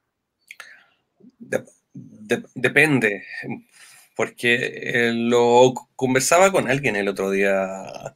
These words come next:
se me olvida con quién estaba, ah, hablando ese tema, pero, eh, hablábamos pintua-, eh,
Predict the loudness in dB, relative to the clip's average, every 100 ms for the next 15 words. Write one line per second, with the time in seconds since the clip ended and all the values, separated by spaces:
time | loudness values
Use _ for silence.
0 | _ -14 -8 -6 -2 -2 -2 -6 -6 -6
1 | -4 -2 0 0 -2 -6 -20 -20 -20 _
2 | _ _ -20 -14 -12 -10 -8 -6 -4 -4
3 | -4 0 0 0 -4 -2 2 4 4 4
4 | 2 0 -10 -12 -12 -16 -20 _ _ -6
5 | -2 -2 -2 0 0 0 0 0 4 4
6 | 4 2 0 -4 -4 -4 0 2 2